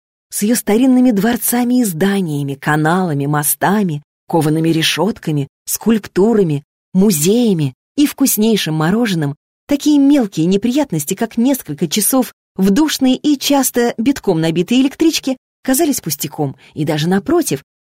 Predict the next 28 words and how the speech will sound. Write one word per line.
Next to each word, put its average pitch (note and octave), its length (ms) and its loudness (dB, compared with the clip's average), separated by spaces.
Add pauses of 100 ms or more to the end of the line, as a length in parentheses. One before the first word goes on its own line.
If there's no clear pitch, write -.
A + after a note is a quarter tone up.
по-своему G#3 500 0
нравились, G3+ 720 0 (280)
поскольку A3+ 460 0
воспринимались A#3+ 800 0
как F#3 200 -4
неотъемлемая A#3 880 0
часть F3 460 -4 (160)
приключения. D3 800 -2 (720)
Лет C#4 300 2
в E3+ 120 -4
десять B3 540 0
Лара F3+ 280 2
с C#3+ 80 -6
подругами A#3 720 0
любили A#3+ 440 2
приходить F3+ 560 -2
к C#3 60 -8
железной E3+ 440 0
дороге, D#3+ 540 -2 (240)
смотреть F#3 500 0
на F#3 100 -2
проносящиеся E3 840 0
мимо E3+ 220 0
поезда, D#3 580 0 (320)
махать B3 380 0
им F#3 80 0
вслед D#3+ 320 -2
рукой G3+ 500 0